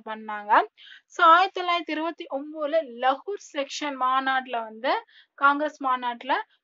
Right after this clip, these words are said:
பூர்ண ஸ்வராஜ், முழு சுதந்திரம் அப்படிங்கிற ஒரு இலக்கை வந்து எட்டுனாங்க. So, அப்ப எப்போ வந்து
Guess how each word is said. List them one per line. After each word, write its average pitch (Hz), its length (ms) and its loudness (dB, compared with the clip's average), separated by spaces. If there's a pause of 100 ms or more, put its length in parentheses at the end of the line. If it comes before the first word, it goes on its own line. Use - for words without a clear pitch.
(180)
பூர்ண 392 380 -2
ஸ்வராஜ், 247 520 -4
முழு 320 280 -6
சுதந்திரம் 269 680 -2 (140)
அப்படிங்கிற 277 540 -6
ஒரு 240 280 -6
இலக்கை 294 400 -4
வந்து 247 200 -6
எட்டுனாங்க. 226 520 -12 (440)
So, - 340 -6
அப்ப 277 420 -6
எப்போ 381 420 -8
வந்து 302 260 -4